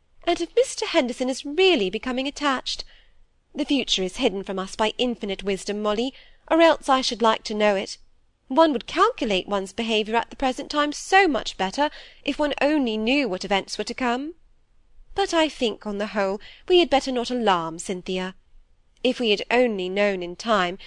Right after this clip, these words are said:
we might have planned for her to come down with Lord Cumnor and my lady."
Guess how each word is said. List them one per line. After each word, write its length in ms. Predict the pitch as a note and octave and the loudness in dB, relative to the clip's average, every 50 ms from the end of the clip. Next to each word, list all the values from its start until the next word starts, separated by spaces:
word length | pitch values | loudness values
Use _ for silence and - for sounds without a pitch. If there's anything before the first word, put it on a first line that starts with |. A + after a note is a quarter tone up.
| - - - | -20 -6 0
we 120 | F4 F4 | 2 4
might 260 | E4+ F4 F#4+ G4 F4 | 6 6 4 4 2
have 140 | - B3+ - | -2 -8 -8
planned 360 | - A#3 A3 F#3+ F3+ F3 F#3 | -4 -2 0 0 0 -2 -4
for 100 | - A3+ | -6 -6
her 120 | A3+ A3 G#3+ | -6 -6 -6
to 80 | - | -8
come 240 | - - B3 A#3+ B3 | -4 -2 -2 -2 0
down 240 | A#3 C4 B3 B3+ C4 | 2 2 2 2 2
with 140 | C4 - - | -2 -4 -2
Lord 280 | C#4+ D4 D4+ D#4 - | 0 0 0 0 -2
Cumnor 380 | - - E4 E4 D4 B3+ A#3+ B3 | -2 2 2 2 2 2 0 0
and 200 | B3 C4 C4+ - | 0 0 0 -2
my 160 | D4+ C#4+ C#4+ D4 | 0 0 2 2
lady." 640 | D4+ D#4 F4+ G4+ A#4 G4 - G#3 E3+ D#3 D#3 F3 | 2 2 2 2 2 0 -2 -6 -6 -6 -10 -16